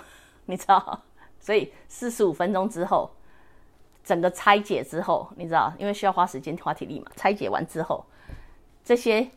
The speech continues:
气氛也就消耗掉了，也就消耗掉了，然后也找出来为什么灯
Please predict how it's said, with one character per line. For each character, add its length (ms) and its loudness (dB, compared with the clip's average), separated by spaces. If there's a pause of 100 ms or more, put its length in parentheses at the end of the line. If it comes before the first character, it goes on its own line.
(240)
气 300 -2
氛 220 2
也 160 2
就 160 2
消 240 4
耗 160 0
掉 260 -4
了， 140 -10 (200)
也 120 -8
就 160 0
消 180 4
耗 140 2
掉 240 0
了， 120 -10 (460)
然 120 -2
后 220 6 (140)
也 120 2
找 200 8
出 220 -4
来 140 10
为 140 4
什 140 -2
么 120 2
灯 340 2